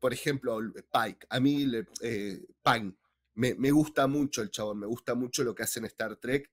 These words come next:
él, al margen de que me pueda gustar mucho la, la película o no, me gusta Pine, es un tipo que me gusta. Eh, pero bueno, el papel que hace así como al final del tráiler, eh, saliendo y bailando, no me gusta.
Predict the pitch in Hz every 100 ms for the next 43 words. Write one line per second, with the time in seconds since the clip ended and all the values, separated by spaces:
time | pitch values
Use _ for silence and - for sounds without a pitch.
0 | _ 175 151 101 - _ _ _ _ _
1 | 104 113 131 147 127 110 101 113 113 -
2 | 120 110 - - 117 101 92 90 - 101
3 | 117 113 101 95 85 - _ 120 139 170
4 | 143 - 87 - - 95 87 _ - 110
5 | 117 127 139 117 104 92 - - 82 _
6 | _ - - _ 120 123 113 110 107 90
7 | - _ _ 127 123 131 123 107 - 127
8 | 120 110 123 120 139 160 175 - 120 123
9 | 131 - 139 104 - 135 135 107 101 95
10 | 92 82 - 107 - 104 104 113 117 107
11 | 92 107 107 110 101 - _ _ 98 92
12 | - 98 101 117 123 113 104 90 95 104
13 | 113 113 107 - 120 147 139 92 95 -
14 | - 107 117